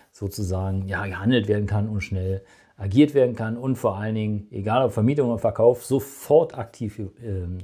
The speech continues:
ähm, damit sofort aktiv werden kann. Ja, das soll's für heute gewesen sein. Drei Tipps und, äh, am Anfang noch ein bisschen ausführlicher zum Thema Immobilien Scout. Danke, dass du dabei warst. Schau gerne wieder vorbei, aktivier die Glocke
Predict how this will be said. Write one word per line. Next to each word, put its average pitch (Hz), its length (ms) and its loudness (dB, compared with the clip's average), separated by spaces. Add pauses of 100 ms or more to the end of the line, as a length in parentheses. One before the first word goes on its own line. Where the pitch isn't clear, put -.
(140)
ähm, 87 180 -6
damit 95 380 -4
sofort 110 300 -4
aktiv - 340 -12
werden 82 180 -12
kann. - 220 -16
Ja, - 240 -4 (400)
das 180 260 6
soll's 196 240 8
für 180 80 8
heute 185 160 8
gewesen 196 320 0
sein. 190 220 2
Drei 196 240 2
Tipps - 340 2
und, 170 320 -2
äh, 160 160 2
am 151 180 -2
Anfang 165 280 -2
noch 165 80 -4
ein 156 40 -4
bisschen 165 200 -6
ausführlicher 196 720 -2
zum 175 460 -2
Thema 180 260 0
Immobilien 165 340 -2
Scout. 185 280 2 (340)
Danke, 190 320 6
dass 190 160 6
du 170 60 0
dabei 165 340 8
warst. 190 380 -2 (200)
Schau 190 280 6
gerne 175 240 2
wieder 160 180 2
vorbei, 175 540 4 (200)
aktivier 139 400 2
die 170 120 -4
Glocke 190 500 4